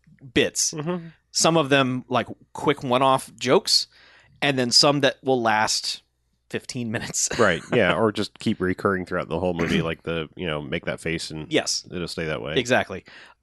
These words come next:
Speaker 1: Like, it, there are just bits, like, it, it, some of 'em I'd forgotten, even though I've seen this movie so many times, like when they're at the graduation and they all throw their caps up in the air, and I,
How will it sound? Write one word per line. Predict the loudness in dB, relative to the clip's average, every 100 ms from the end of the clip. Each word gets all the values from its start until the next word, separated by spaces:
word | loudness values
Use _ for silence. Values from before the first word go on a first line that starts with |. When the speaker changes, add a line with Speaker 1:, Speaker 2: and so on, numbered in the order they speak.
| -2
Speaker 1:
Like, | 0 2
it, | 4
there | 4
are | 4
just | 2 2
bits, | 2 4
like, | 2 2 _ -4
it, | -2 0
it, | -2
some | 2 4
of | 4 2
'em | 2
I'd | 2 0
forgotten, | 0 0 0 0
even | -4
though | -2
I've | -2
seen | -2 -4
this | -6
movie | -8
so | -6 -6
many | -6
times, | -6 -6
like | -6
when | -6
they're | -2 -2
at |
the | -2
graduation | -2 0 0 0 -2 -8 -14 -20 _
and | -4
they | 0
all | 0
throw | 0
their | -2
caps | -2 -2 -2
up | -4
in | -4
the |
air, | -4 -4
and | -4 -4
I, | -6